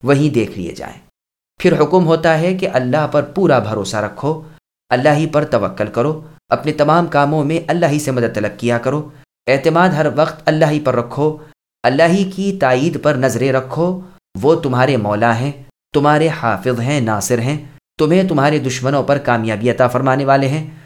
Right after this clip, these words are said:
وہ جس کے ولی بن گئے اسے کسی اور کی ولایت کی ضرورت نہیں، سب سے بہتر ولی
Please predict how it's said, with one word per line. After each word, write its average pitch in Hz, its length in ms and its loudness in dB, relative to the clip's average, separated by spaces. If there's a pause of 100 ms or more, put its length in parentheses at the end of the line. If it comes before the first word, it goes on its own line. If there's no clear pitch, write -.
(320)
وہ 208 240 6
جس 190 260 0
کے 185 120 2
ولی 165 280 2
بن 151 300 2
گئے 175 440 0 (340)
اسے 156 400 0
کسی 165 360 0
اور 135 200 4
کی 127 200 -6
ولایت 127 480 0
کی 123 80 -4
ضرورت 110 380 -2
نہیں، 104 320 -12 (340)
سب 139 160 2
سے 156 140 2
بہتر 151 400 2
ولی 147 500 -2